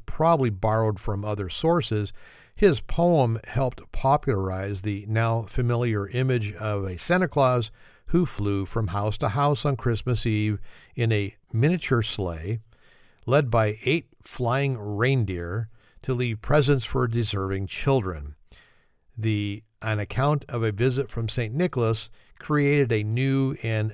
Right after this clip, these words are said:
immediately popular American icon. In eighteen eighty-one, political cartoonist Thomas Nast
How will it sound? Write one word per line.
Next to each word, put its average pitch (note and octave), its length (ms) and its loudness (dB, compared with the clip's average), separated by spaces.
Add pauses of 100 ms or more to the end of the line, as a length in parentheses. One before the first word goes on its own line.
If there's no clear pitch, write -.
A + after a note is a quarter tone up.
immediately C#3 640 -2
popular G#2+ 760 -4
American G#2 480 -2
icon. A2 560 -2 (1000)
In A2 280 -2
eighteen C3+ 600 -4
eighty-one, B2+ 800 0 (560)
political D3 540 2
cartoonist B2 720 -2 (120)
Thomas C3 460 -2
Nast G#2+ 600 -2